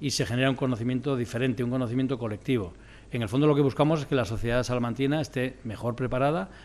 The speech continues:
para cooperar todos en reducir el impacto del cáncer. Y eso requiere conocimiento, pero requiere también ser capaces de manejar la dimensión emocional y requiere, sobre todo, eh, manejar la dimensión del compromiso, ¿no? Y no hay duda de que la sociedad salmantina está comprometida.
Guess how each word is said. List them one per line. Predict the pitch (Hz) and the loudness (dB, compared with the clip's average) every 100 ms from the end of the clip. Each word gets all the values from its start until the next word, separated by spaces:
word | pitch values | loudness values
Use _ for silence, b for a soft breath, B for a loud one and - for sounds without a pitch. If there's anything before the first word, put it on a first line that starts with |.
| B | B
para | 127 123 120 | 2 4 4
cooperar | 127 113 123 131 143 139 - - | 2 2 4 6 6 4 -8 2
todos | 165 156 190 - - B B B | 4 6 4 -2 -14 B B B
en | 135 | -4
reducir | 117 107 98 135 127 | -2 -4 -2 0 0
el | 120 | 0
impacto | 117 117 107 127 123 B B | -2 -4 -4 -6 -6 B B
del | 113 101 | -10 -6
cáncer. | 110 95 95 | -6 -6 -6
Y | 110 | -4
eso | 120 127 | -2 -2
requiere | 104 92 120 | -4 -2 -2
conocimiento, | 123 117 131 135 147 180 B B - | -2 -2 0 0 -2 -6 B B -8
pero | 117 104 | -4 -4
requiere | 104 104 113 | -4 -4 -2
también | 117 117 127 | -2 0 -2
ser | - 117 | -2 -4
capaces | 120 117 117 127 | -4 -2 -2 -2
de | 123 | 0
manejar | 107 104 101 127 | -2 -4 -2 0
la | 120 | 0
dimensión | 110 104 101 120 104 | -2 -2 -4 -4 -4
emocional | 101 - 110 135 196 - B B B | -6 -6 -6 -6 -6 -14 B B B
y | - | -4
requiere, | 117 101 117 120 | -2 -2 -4 -4
sobre | 127 110 | -4 -2
todo, | 123 139 156 B B B - | 0 0 -2 B B B -8
eh, | 110 | -6
manejar | 110 110 117 117 | -2 -4 -2 0
la | 127 123 | 2 0
dimensión | 107 107 101 110 | 0 -4 -4 -4
del | 110 | -4
compromiso, | 117 104 101 101 98 85 - - | -4 -6 -6 -8 -8 -10 -16 -18
¿no? | - 110 123 | -12 -10 -10
Y | 98 95 90 98 | -8 -8 -8 -4
no | 110 | -2
hay | 120 | 0
duda | 127 135 | 0 2
de | 123 | 0
que | 104 | 0
la | 110 | -4
sociedad | 98 113 | -4 -4
salmantina | 107 117 107 120 | -4 -4 -2 -4
está | 101 110 | -4 -6
comprometida. | 107 110 107 110 139 202 | -4 -4 -4 -2 -2 -4